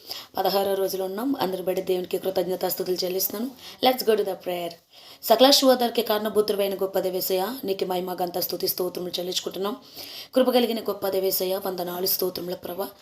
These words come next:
దేవా, ఈ దినములో మమ్మల్ని ఉంచిన విధానం బట్టి రాజా, వందనాలు, స్తోత్రములు చెల్లించుకుంటూ, వాక్యం చెప్పిన నన్ను, వాక్యం వింటున్న బిడ్డలను కూడా దీవించి ఆశీర్వదించమని యేసు నామములో ప్రార్థిస్తున్నాం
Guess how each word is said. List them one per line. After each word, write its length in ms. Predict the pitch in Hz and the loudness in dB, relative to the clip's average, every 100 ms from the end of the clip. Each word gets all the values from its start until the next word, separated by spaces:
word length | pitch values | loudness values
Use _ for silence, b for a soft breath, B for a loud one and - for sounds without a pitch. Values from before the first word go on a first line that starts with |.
| B B B - | B B B 0
దేవా, 160 | 214 | 0
ఈ 100 | 240 | 0
దినములో 340 | 226 214 202 196 | 0 0 -2 -6
మమ్మల్ని 320 | 190 190 190 | -6 -4 -4
ఉంచిన 240 | 196 - | -2 -2
విధానం 300 | 196 185 180 | -2 -4 -4
బట్టి 180 | 175 170 | -6 -10
రాజా, 220 | 170 165 | -8 -8
వందనాలు, 420 | 175 175 175 170 185 | -8 -8 -8 -4 -2
స్తోత్రములు 480 | - 180 - 175 | -2 -4 -6 -8
చెల్లించుకుంటూ, 540 | 170 180 180 - 185 220 - B B B - | -6 -4 -4 -2 0 0 -2 B B B -8
వాక్యం 260 | 190 - 185 | -6 -2 -2
చెప్పిన 300 | 185 180 180 | -2 -4 -6
నన్ను, 360 | 180 180 226 | -4 -2 0
వాక్యం 300 | 240 190 - | 0 0 -6
వింటున్న 220 | 180 175 | -8 -6
బిడ్డలను 340 | 175 180 185 180 | -6 -2 -4 -4
కూడా 180 | 180 175 | -6 -2
దీవించి 360 | 202 247 208 | 0 0 0
ఆశీర్వదించమని 640 | 175 175 170 170 - 180 339 - B B B | -2 -6 -6 -8 -6 -6 -6 -8 B B B
యేసు 240 | 269 - 214 | 8 8 2
నామములో 240 | 190 180 | -4 -6
ప్రార్థిస్తున్నాం 560 | 175 180 180 175 180 | -4 -4 -2 -2 -2